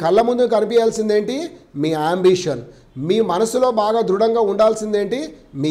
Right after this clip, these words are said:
ధైర్యం. మిమ్మల్ని drive చేస్తున్నది ఏంటి? ఈ యొక్క మీరు ఎంచుకున్న లక్ష్యం, దేనైతే నిర్మూలించాలి, దేనైతే నిర్మించాలి అనుకున్నారో అది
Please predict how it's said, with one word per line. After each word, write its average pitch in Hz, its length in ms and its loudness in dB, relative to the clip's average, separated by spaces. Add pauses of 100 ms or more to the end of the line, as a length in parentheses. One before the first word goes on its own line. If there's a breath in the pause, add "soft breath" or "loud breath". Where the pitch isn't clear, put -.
(160)
ధైర్యం. 151 400 0 (540 loud breath)
మిమ్మల్ని 226 440 2
drive 208 320 2
చేస్తున్నది 226 440 2
ఏంటి? 214 200 -2 (540 loud breath)
ఈ - 40 -6
యొక్క 208 220 0 (140)
మీరు 190 180 2
ఎంచుకున్న 220 360 -2 (140)
లక్ష్యం, 185 300 -4 (180)
దేనైతే 208 360 0 (100)
నిర్మూలించాలి, 190 580 0 (140)
దేనైతే 190 320 -2 (120)
నిర్మించాలి 226 600 2
అనుకున్నారో 165 400 -4 (500 loud breath)
అది 208 160 -4